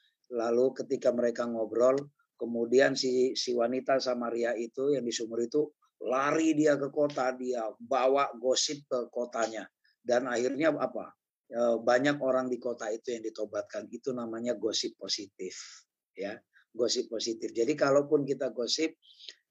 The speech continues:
bicarakan kebaikan orang aja, jangan bicarakan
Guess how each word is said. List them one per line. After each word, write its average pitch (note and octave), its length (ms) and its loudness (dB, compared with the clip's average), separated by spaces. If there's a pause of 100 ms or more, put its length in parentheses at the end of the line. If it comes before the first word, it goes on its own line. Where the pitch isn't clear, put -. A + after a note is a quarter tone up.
bicarakan D#3+ 640 4
kebaikan D3+ 480 4
orang C#3+ 340 -2
aja, D3 540 -2
jangan A2 320 -14
bicarakan G#2 580 -12